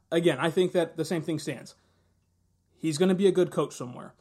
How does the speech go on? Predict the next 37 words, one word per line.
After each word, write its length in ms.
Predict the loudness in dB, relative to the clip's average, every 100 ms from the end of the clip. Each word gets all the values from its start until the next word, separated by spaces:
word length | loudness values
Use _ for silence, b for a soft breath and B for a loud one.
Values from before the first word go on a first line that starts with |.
| _ _ _ -4
He's 220 | -2 0
not 320 | 2 2 2
the 160 | -2 -2
X's 300 | -4 -4 -2
and 80 | 0
O's 220 | 0 -2
genius. 640 | -4 -2 0 -2 -6 -18 -20 _ _
He's 320 | -6 -4 -2
just 400 | -2 -2 -4 -18 _ -6
gonna 200 | -2 0
be 160 | 0
there 380 | 0 0 0 -4 _ -8
as 140 | -6
a 60 | -4
motivator, 760 | -2 0 2 2 0 0 -2 -8
not 180 | -4 -2
really 200 | 2 0
a 40 | -2
strategist. 500 | -2 0 0 -2 -4
I 80 |
think 160 | -4 -4
that 40 | -4
he's 140 | -6
a 80 | -4
guy 180 | -2 -2
that 120 | -4
you 80 | -8
can 260 | -8 -10 -12 b b -8
get 320 | 2 2 2 _
in 160 | -2 0
that 160 | 2
locker 240 | 2 0 -2
room 100 | -6
to 80 | -6
change 240 | -6 -8
the 60 | -6
culture 540 | -4 -4 -4 -6 -6